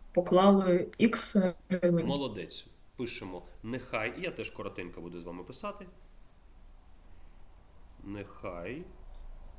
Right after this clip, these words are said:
Speaker 2: на перший рахунок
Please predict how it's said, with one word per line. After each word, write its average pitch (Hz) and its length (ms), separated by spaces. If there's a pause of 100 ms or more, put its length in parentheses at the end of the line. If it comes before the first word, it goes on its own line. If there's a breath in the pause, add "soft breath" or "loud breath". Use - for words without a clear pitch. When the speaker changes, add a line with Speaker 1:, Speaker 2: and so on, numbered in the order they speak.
(380)
Speaker 2:
на 107 280
перший 85 1080 (2000)
рахунок 92 1000